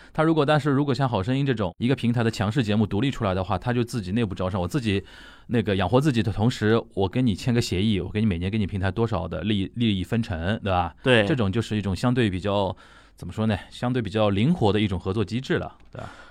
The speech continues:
Speaker 2: 但是这一点在M B C内部其实很难通过的。
Speaker 1: 对啊，你，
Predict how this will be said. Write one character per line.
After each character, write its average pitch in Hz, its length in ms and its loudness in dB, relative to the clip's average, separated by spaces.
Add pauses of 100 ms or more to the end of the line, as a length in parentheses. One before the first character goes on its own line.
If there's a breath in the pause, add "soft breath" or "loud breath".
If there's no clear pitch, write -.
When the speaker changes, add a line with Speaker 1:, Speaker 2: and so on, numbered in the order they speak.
Speaker 2:
但 226 180 4
是 220 280 -2
这 - 140 -2
一 208 160 0
点 113 240 0
在 110 140 2
M 123 240 0
B 190 120 0
C 196 280 -2
内 262 340 4
部 127 160 -2
其 - 80 -10
实 160 100 -2
很 214 220 -2
难 98 160 0
通 185 240 -4
过 226 220 2
的。 - 80 0
Speaker 1:
对 147 80 4
啊， 151 80 4
你， 151 80 4